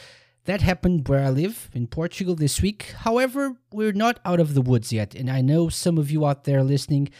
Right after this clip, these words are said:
live in places where things are still looking pretty bleak. You guys are one of the reasons I find it even more important to keep doing this show at this time. I hope it helps keep your mind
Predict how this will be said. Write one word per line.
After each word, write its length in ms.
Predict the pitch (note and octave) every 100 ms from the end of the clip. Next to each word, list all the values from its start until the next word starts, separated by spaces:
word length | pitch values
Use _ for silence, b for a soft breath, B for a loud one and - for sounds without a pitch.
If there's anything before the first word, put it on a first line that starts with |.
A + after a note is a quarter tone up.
| B B
live 240 | C#3+ D3 C#3
in 140 | C3
places 480 | C#3 C#3+ B2+ C3+ A#2+
where 100 | A#2+
things 340 | - B2+ A#2
are 120 | A#2
still 240 | A2+ - A2+
looking 400 | A2 A2+ A#2+ A2+
pretty 280 | C3 C3 A#2+
bleak. 460 | B2+ C3 - - B B B B B -
You 100 | G#3+
guys 340 | A3+ A#3 G#3+
are 140 | G#3
one 220 | F3 G3+ G#3+
of 100 | F#3+
the 100 | F3
reasons 400 | F#3+ F#3 F#3 D#3+
I 120 | E3
find 240 | - D#3+
it 100 | D#3+
even 300 | F3+ D#3+ D#3
more 240 | D#3 G#3+ A3+
important 580 | F3+ - D3+ D3 C#3
to 80 | C3+
keep 260 | C3 D3 -
doing 260 | D#3 D#3+
this 240 | B2 A#2+ -
show 360 | - A2 G#2 -
at 220 | A#2+ A2
this 260 | - G#2 -
time. 300 | G#2+ F2 F#2+ b b b b b
I 140 | D3 D3+
hope 300 | F#3 F#3+ F#3
it 80 |
helps 420 | - F3+ F3 - -
keep 300 | - E3+ F3
your 100 | E3
mind 400 | D#3+ F3 G3